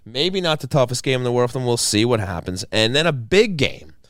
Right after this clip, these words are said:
on Thursday against the New York Strangers. Viewing party at Lost Farmer Brewing Company. We're gonna have a great, great time that night. Definitely come out. It's gonna be a blast. Invite your Stranger fan friends, too, if you want. I mean, you know, you can,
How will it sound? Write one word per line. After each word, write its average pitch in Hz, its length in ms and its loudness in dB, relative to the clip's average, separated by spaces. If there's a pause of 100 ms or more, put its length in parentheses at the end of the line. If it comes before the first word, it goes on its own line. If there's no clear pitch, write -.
(260)
on 127 220 -2
Thursday 104 580 2
against 87 380 -4
the 87 80 -10
New 127 340 -6
York 127 340 0
Strangers. 208 920 2 (300)
Viewing 151 400 0
party 156 400 2
at 110 80 -2
Lost 113 400 -2
Farmer 120 280 -2
Brewing 120 320 -4
Company. 127 320 -6
We're 101 100 -4
gonna 90 140 -4
have 90 140 -8
a 82 60 -6
great, 98 320 -6
great 98 260 -6
time 101 300 -4
that 80 180 -6
night. 92 300 -4
Definitely 104 380 0
come 85 220 -6
out. 85 240 -4
It's - 120 -10
gonna 95 160 -8
be 87 100 -8
a 82 60 -10
blast. 98 420 -2 (300)
Invite 156 260 2
your 139 80 -4
Stranger 131 320 -2
fan 123 280 -2
friends, 123 340 -2
too, 123 240 2
if 110 100 -4
you 104 80 -2
want. 110 300 0
I 104 60 -2
mean, 101 260 -2
you 107 80 -4
know, 90 140 -6
you 87 120 -8
can, 85 220 -10